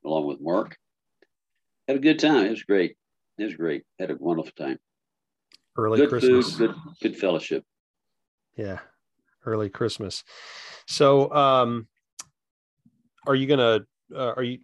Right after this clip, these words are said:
Speaker 2: are you gonna have another Christmas celebration on the twenty-fifth? I know we won't be there. You gonna
Speaker 1: We
Speaker 2: get
Speaker 1: have
Speaker 2: together
Speaker 1: one on
Speaker 2: again?
Speaker 1: Well, we have one on the twenty-fourth, but you won't be here.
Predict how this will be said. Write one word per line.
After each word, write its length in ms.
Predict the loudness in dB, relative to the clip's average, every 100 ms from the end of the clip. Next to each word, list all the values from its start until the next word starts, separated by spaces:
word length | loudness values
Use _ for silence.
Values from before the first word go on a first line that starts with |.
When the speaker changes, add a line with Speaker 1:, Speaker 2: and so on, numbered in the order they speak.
| -6
Speaker 2:
are 80 | -2
you 100 | 0
gonna 140 | 0
have 200 | 0 0
another 280 | 0 0 0
Christmas 560 | -2 -4 -4 -6 -10 -12
celebration 720 | -2 0 2 2 0 -2 -2
on 340 | -2 -2 -4 -8
the 60 | -14
twenty-fifth? 680 | -6 -4 -4 -2 -4 -2
I 80 | -4
know 160 | -2 0
we 140 | -2
won't 240 | -4 -6 -6
be 120 | -6
there. 380 | -2 -2 -4 -8 _ _ _ _ _ _ _ -20 -20 -20 _
You 80 | -8
gonna 140 | -2
Speaker 1:
We 80 | 2
Speaker 2:
get 80 | 2
Speaker 1:
have 80 | 4
Speaker 2:
together 200 | 4 4
Speaker 1:
one 80 |
on 40 | 2
Speaker 2:
again? 260 | -2 -2 -8 _ _ _ _
Speaker 1:
Well, 140 | -4 0
we 140 | 2
have 140 | 2 2
one 180 | 2
on 80 | 2
the 80 | -2
twenty-fourth, 680 | -2 -2 -2 0 2 2 0
but 140 | -8 -4
you 100 | -2
won't 220 | -2 -2
be 180 | -4 -4
here. 320 | -6 -8